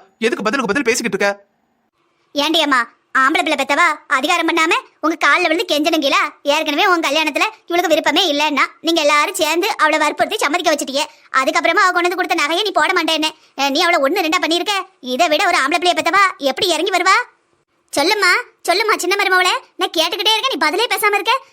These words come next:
Speaker 2: இதைத்தான் சொல்றேன் அகங்காரம்னு. பெரியவங்க ஒண்ணு கேட்காங்க, அதுக்கு பதில சொல்லுவோன்னு உனக்கு தோணுதா பாத்தியா?
Speaker 1: ஏண்டி,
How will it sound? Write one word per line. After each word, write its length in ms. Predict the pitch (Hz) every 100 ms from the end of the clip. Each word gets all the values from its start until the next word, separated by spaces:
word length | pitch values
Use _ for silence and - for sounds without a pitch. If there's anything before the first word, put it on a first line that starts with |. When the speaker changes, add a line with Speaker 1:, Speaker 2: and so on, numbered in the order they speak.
| -
Speaker 2:
இதைத்தான் 440 | 311 320 370 453
சொல்றேன் 260 | 349 302 -
அகங்காரம்னு. 580 | 285 349 359 302 330 302 - _
பெரியவங்க 360 | 294 339 349 311
ஒண்ணு 180 | 302 302
கேட்காங்க, 340 | 311 311 294 -
அதுக்கு 300 | 311 311 277
பதில 140 | 349
சொல்லுவோன்னு 380 | 403 370 359 330
உனக்கு 280 | 294 320 -
தோணுதா 280 | 349 427 427
பாத்தியா? 300 | 403 427 453 539 _ _ _ _ _ _
Speaker 1:
ஏண்டி, 200 | 202 185